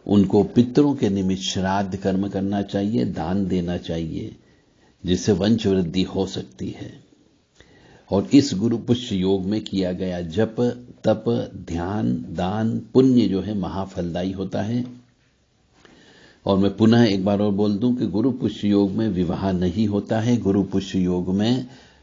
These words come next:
सहवास संभोग भी नहीं किया जाता है, यानी स्त्री के साथ रमण नहीं किया जाता है। गुरु पुष्य योग में मांस, मदिरा और शराब का सेवन नहीं करना चाहिए।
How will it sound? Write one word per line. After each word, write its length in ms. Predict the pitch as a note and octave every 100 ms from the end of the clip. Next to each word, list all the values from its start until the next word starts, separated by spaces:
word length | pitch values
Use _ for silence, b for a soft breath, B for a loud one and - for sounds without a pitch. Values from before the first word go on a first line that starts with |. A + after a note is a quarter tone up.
| -
सहवास 520 | - E2 F2+ F#2+ F#2
संभोग 580 | - F2+ F2+ E2 F#2 D2+
भी 200 | F#2 A#2
नहीं 280 | G2+ G2+ G2
किया 280 | G#2 G2+
जाता 360 | G2+ G2+ G2+ G#2
है, 340 | G2 A#2+ C3 B B B A#2+
यानी 380 | C#3 C3 - G#2+
स्त्री 280 | - D3+
के 120 | C#3+ G#2+
साथ 340 | G2+ F#2+ -
रमण 260 | G2 G2 G#2
नहीं 260 | G2+ G#2+
किया 240 | G#2+ G#2+ G#2+
जाता 320 | G#2+ G2+ A#2
है। 200 | A#2+ F2+
गुरु 180 | G#2+ D3
पुष्य 400 | C3 G#2 - G2+
योग 380 | F2+ G#2 G#2+
में 300 | A#2 C3 B2+ B B B B B
मांस, 420 | - A2 A#2 A#2 F#2
मदिरा 680 | G2 F2+ G2+ F2+ - - - - _ - - -
और 160 | F#2+ F#2+
शराब 480 | - F#2+ F#2 G2+ -
का 100 | G#2+
सेवन 360 | - F#2+ F#2 F#2
नहीं 300 | F2+ G2 F#2+
करना 320 | F#2 E2+ E2
चाहिए। 520 | - C#2 A1+ G1+